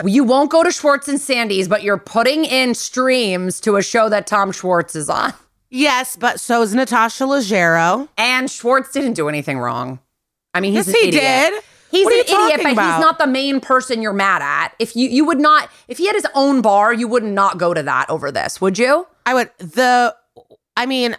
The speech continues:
Speaker 2: I have been blind to it for years and years, so I'm taking full responsibility. But the way he treats Katie and what he did to Katie
Speaker 1: Horrible.
Speaker 2: and the gaslighting is horrible. To say that he's done nothing wrong is wild.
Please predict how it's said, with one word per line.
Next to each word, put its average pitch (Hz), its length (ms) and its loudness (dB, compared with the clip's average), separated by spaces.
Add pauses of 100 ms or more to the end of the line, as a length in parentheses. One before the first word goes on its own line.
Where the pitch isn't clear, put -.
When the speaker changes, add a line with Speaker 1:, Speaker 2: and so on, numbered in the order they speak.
Speaker 2:
I 240 320 2
have 269 260 -2
been 208 160 -2
blind 185 440 0
to 208 160 -2
it 165 140 -2
for 180 140 -2
years 175 360 -2
and 160 120 -2
years, 180 340 0
so 190 80 -4
I'm 175 140 0
taking 208 320 -2
full 196 240 0
responsibility. 165 840 -2
But 151 180 -4
the 175 80 -2
way 220 140 0
he 262 100 0
treats 196 340 -2
Katie 180 320 0
and 160 120 0
what 170 80 2
he 175 80 0
did 156 160 -6
to 147 80 -8
Katie 175 240 -2
Speaker 1:
Horrible. 220 520 0
Speaker 2:
and 226 140 -2
the 226 80 0
gaslighting 214 480 -2
is 170 140 -4
horrible. 156 400 0
To 175 120 -8
say 226 220 0
that 202 140 2
he's 175 200 0
done 175 280 2
nothing 180 340 -2
wrong 147 380 2
is 151 160 -2
wild. 170 480 0